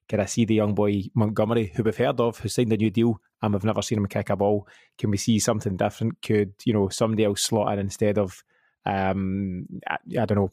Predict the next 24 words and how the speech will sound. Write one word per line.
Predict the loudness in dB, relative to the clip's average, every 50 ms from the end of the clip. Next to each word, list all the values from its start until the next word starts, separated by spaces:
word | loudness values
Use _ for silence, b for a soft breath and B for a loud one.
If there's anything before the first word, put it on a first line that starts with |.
| -4 -2
Moya | 0 0 2 2 2 0 0
Yunusi, | 0 0 0 0 0 0 0 0
who | 2 0 -2 -2 -8 _ _
will | -4 -2 -2 0
likely | -2 -2 -2 -2 0
be | 0 0
gone?" | 0 0 0 0 -2 B B B B B B B B B B B B
So | 0 0
it's | 2 2
just, | 0 0 0 0
it's | 2 2 2 2
just | 0 0 2
very | 2 2 2
hard | 2 2 0 0 0
to | 0
watch, | 2 2 2 2 0 0
and | 2 2
yeah, | 2 2 0 0 -4
I | -2 -2
just | -2 -2 -4 -2
could | -2 -2 0
not | 0 0 2
get | 2 2 0
excited. | 0 0 0 0 0 2 0 0 -2 -2 -6